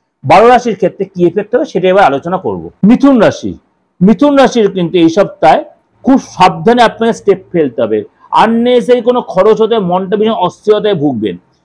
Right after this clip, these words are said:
কিন্তু আপনার ইনকাম যেমনি হবে, খরচও কিন্তু বাড়বে। মনে করেন বাড়িতে কোনো ইলেকট্রনিক্স আইটেম কিনতে বা খ-, উম, সেটা হারিয়ে গেল বা রিপেয়ার করতে বা ভেঙে গেল, এর জন্য কোনো খরচ হতে পারে। কোথাও কোনো রি-, রিপেয়ারে করতে গেলে বা কোনো রিলেটিভের বাড়ি যেতে পারেন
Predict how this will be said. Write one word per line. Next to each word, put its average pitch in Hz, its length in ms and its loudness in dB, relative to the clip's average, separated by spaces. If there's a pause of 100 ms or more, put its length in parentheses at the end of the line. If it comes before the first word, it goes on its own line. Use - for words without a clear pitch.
(320)
কিন্তু 240 300 2
আপনার 226 380 0
ইনকাম 254 500 0
যেমনি 262 220 2
হবে, 196 180 2
খরচও 208 420 0
কিন্তু 220 300 0
বাড়বে। 110 420 0 (420)
মনে 247 180 2
করেন 240 260 -2
বাড়িতে 208 280 2
কোনো 233 140 -2
ইলেকট্রনিক্স 214 540 -2
আইটেম 190 360 -2
কিনতে 208 300 -4
বা 185 120 0
খ-, 180 500 -2
উম, 151 340 -14
সেটা 180 200 -4
হারিয়ে 190 340 2
গেল 190 260 0 (320)
বা 175 120 2
রিপেয়ার 196 360 2
করতে 214 220 -4
বা 196 100 2
ভেঙে 160 240 -4
গেল, 202 160 0
এর 175 140 0
জন্য 202 160 -10
কোনো 202 180 -6
খরচ 175 300 -2
হতে 190 120 -6
পারে। 190 100 -4
কোথাও 208 300 -2
কোনো 233 280 -2
রি-, 180 400 -2
রিপেয়ারে 208 400 0
করতে 214 320 -4
গেলে 214 120 -8
বা 190 100 -6
কোনো 180 220 -12
রিলেটিভের 190 320 0
বাড়ি 170 200 -4
যেতে 196 220 -6
পারেন 185 220 -8